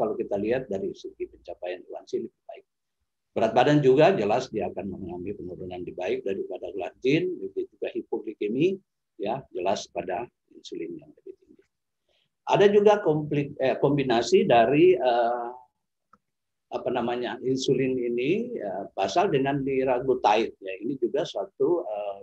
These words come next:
G P, G L P one receptor agonis, ya. Ini, eh, dari perusahaan yang lain buat. Nah,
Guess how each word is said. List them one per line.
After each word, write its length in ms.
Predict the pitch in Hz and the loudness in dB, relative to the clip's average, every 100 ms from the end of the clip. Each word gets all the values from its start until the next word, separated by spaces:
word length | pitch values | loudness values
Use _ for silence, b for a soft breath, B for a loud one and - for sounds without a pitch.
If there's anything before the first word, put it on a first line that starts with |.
| 98 | -10
G 160 | 101 | -10
P, 40 | - 107 101 95 | -8 -4 -2 -2
G 160 | - 104 | -4 -4
L 80 | 101 | -4
P 80 | 95 | -4
one 160 | 98 | -4
receptor 400 | 95 - - - - | -6 -14 -12 -12 -12
agonis, 520 | - 85 98 147 147 87 | -14 -10 -6 -8 -8 -14
ya. 160 | 104 139 _ _ _ _ - | -14 -16 _ _ _ _ -10
Ini, 320 | 92 98 101 | -8 -6 -10
eh, 260 | _ 110 - | _ -16 -12
dari 160 | 82 82 - | -12 -14 -16
perusahaan 320 | - 78 - | -14 -12 -12
yang 160 | 76 | -12
lain 240 | 78 92 80 | -10 -10 -6
buat. 240 | 92 135 - _ _ _ _ | -4 -6 -8 _ _ _ _
Nah, 100 | - | -18